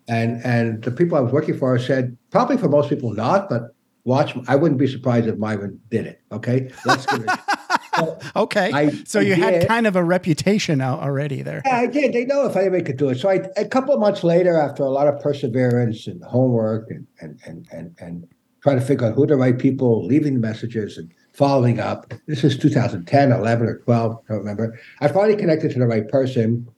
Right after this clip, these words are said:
Speaker 1: A year later, we, you know, a couple of months later, we, we all went down, not Heidi Klum, but our, our people went down to, uh, Boston, had the meetings, subsequent meetings. And the end of the story, about a year or a year and change later, the deal was made. And the first shipment went out,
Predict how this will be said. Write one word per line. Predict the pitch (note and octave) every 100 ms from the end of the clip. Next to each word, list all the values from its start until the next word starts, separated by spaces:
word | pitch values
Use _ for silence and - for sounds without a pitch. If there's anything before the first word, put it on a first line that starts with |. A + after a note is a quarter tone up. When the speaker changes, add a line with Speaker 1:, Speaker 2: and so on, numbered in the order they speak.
| -
Speaker 1:
A |
year | A2+ E3
later, | D#3+ D3+ D3
we, | C3+ B2+
you | B2
know, | B2+ F#2+
a | -
couple | - E3+
of | C#3+
months | B2 A#2+
later, | C3 B2 A2
we, | G#2+ -
we | G#2+
all | A#2 A#2+ A#2
went | A2 A2
down, | A#2+ A#2+ A2 A2+ - _ -
not | D3+
Heidi | B2+ G#2 -
Klum, | - -
but | G2
our, | G#2+ B2 A#2
our | A2+
people | B2 A#2+
went | A2 F2+
down | B2 A#2+ A#2 A2
to, | A2 F2+ D#2+ D#2+
uh, | -
Boston, | C3 C3+ - A#2+ A#2 - -
had | A2+
the | G#2+
meetings, | B2+ C#3+ C3 A2+ -
subsequent | D#3+ E3 - C#3+
meetings. | C#3+ C#3+ C3 B2 A#2+ - - _ _ _ -
And | D#3+ E3 E3 D#3 B2+
the | F3
end | A3
of | A3+
the | G#3
story, | - G3+ G#3 C#3+
about | C3 C3+
a |
year | A2+ C#3+ F#3+ F3
or |
a | C3
year | D3
and | D3+
change | D3 D3+ C3
later, | B2+ C3 C#3+ C3
the | A#2+
deal | A2 D3 D3
was | B2+
made. | D3 A3+ C3
And | G2 G2+
the |
first | G2+ C#3+ C3+
shipment | D3+ C3+ B2+
went | A#2+ A#2+
out, | B2 B2 -